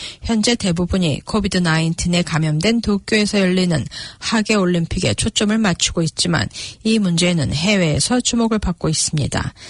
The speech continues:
지난주 유럽 의회가 외교관들이 올림픽을 보이콧할 것을 요구하는 구속력이 없는 동의안에 찬성 투표를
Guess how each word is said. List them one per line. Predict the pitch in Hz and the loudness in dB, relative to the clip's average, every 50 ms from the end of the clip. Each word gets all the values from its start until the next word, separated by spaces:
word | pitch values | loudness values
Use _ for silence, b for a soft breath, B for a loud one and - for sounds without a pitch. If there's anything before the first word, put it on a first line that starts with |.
| B B B | B B B
지난주 | - - - 190 185 175 180 - 262 240 | -6 -4 0 0 2 2 2 2 2 2
유럽 | 226 220 247 247 220 | 4 2 2 0 2
의회가 | 196 208 202 202 202 196 185 170 151 | 2 2 2 2 2 2 2 2 2
외교관들이 | 139 160 175 175 190 190 175 185 175 170 160 165 156 - - - | 2 2 2 2 2 0 2 2 0 0 2 0 0 0 -2 0
올림픽을 | - 175 185 185 190 180 - 190 175 170 143 139 | 0 0 2 2 0 0 0 0 2 2 0 0
보이콧할 | - - - 190 202 196 - - 208 196 - - 180 170 | -2 0 0 0 0 0 0 -2 -2 0 0 0 0 0
것을 | - - 170 160 - 254 254 | 0 -2 -2 0 2 2 2
요구하는 | 233 220 208 202 - 208 202 196 185 160 - 147 156 170 | 2 2 2 2 2 2 2 2 2 0 0 -2 -6 -6
구속력이 | - 202 196 - 233 220 208 196 185 175 170 - 190 | -4 -2 0 2 2 2 2 2 2 0 2 2 2
없는 | 156 147 151 151 156 165 190 220 233 | 2 2 2 2 2 2 2 0 0
동의안에 | - - 208 196 202 202 190 185 185 175 143 - - - | 0 0 0 2 2 2 2 2 2 2 0 -2 -2 -4
찬성 | - - 220 220 214 208 202 - 233 214 214 214 | -4 -2 0 2 2 2 0 0 0 0 0 0
투표를 | - 185 - - 185 165 170 160 151 | -2 -4 -2 -2 0 0 2 0 0